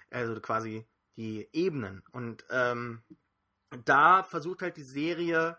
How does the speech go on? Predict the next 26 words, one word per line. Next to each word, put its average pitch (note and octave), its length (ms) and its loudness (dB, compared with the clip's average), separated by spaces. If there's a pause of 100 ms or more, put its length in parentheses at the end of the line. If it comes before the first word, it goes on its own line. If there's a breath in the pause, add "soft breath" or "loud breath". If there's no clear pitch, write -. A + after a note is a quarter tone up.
(380 soft breath)
so C3+ 200 -4
ein C#3+ 120 -6
bisschen D3 520 -8
Kino G3+ 640 -6 (800)
zu F#3 240 -8
sch-, - 180 -12
machen, G3 520 -6
was B2+ 220 -6 (120)
bei B2+ 480 -4 (720)
diesen A2 180 -10
Ausmaßen, B2+ 640 -6
die A#2+ 80 -12
Game B2 160 -12
of A2+ 140 -16
Thrones A#2 260 -10
inzwischen - 320 -18
angenommen C#3+ 540 -6
hat B2+ 180 -2 (280 loud breath)
und G#2 180 -14
dem G#2 120 -12
Budget, A#2+ 360 -6
das C#3 160 -4
der B2+ 160 -8
Serie B2 480 -8 (240 loud breath)
zusteht, B2+ 500 -8 (380 soft breath)
durchaus A#2 720 -10